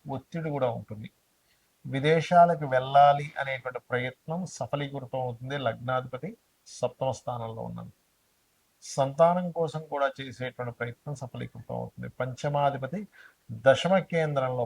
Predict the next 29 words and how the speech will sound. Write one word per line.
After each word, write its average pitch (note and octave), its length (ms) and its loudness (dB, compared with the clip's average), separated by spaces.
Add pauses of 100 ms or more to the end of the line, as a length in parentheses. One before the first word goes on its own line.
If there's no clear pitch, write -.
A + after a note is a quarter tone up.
(120)
పాపగ్రహాలకి C3+ 920 4 (320)
కేంద్ర C3+ 320 -2
స్థానాలు C3+ 540 -2 (120)
చాలా D#3 400 0
మంచి C#3+ 240 -8
ఫలితాలు A#2+ 340 -6
ఇస్తాయి A#2+ 380 -8
కాబట్టి, C3 420 -8 (580)
మీరు C#3+ 320 -2
చేసిన C#3 300 6
ఉద్యోగంలో B2+ 680 -4
స్ట్రెస్తో - 720 -2
పాటు C#3 180 6
లీడర్‌షిప్ B2+ 640 -4 (200)
ఇవి A#2+ 120 -8
ఇవ్వడము, A2+ 460 -4 (640)
సంతానం D#3 600 4
కోసం D3+ 240 -2
ఎప్పటి C#3 320 0
నుంచో C#3+ 220 -6
ప్రయత్నం B2+ 420 -6 (100)
చేసేటువంటి A#2+ 560 -10
వారికి B2 400 -4 (200)
లగ్నం B2+ 400 -2
మీద D3 160 -2
గురువు C3 400 -4 (100)
దృష్టి B2 280 -12
ఉండడము, C3+ 720 -4
మరియు C3 320 -4